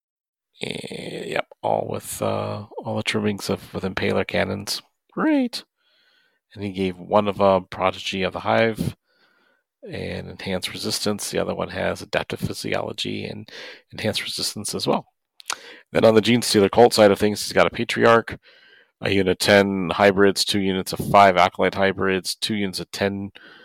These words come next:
Pure Strain Gene Stealers, a Kelomorph,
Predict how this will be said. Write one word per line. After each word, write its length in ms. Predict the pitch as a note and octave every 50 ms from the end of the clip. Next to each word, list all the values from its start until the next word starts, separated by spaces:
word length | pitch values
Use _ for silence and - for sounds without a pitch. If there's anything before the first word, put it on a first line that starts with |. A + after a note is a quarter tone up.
| _ - - _ _ -
Pure 220 | - - A2 G#2+ -
Strain 840 | - - - - - _ - - G2 F2+ F#2 F#2+ F2+ F2 F2+ F#2 F2+
Gene 240 | - - D3+ D#3+ D#3
Stealers, 440 | - - C#3 C3+ C3+ C3+ C3+ B2+ B2
a 60 | C3+
Kelomorph, 640 | - - C3 C3 B2+ B2+ B2+ C3 B2+ B2 - -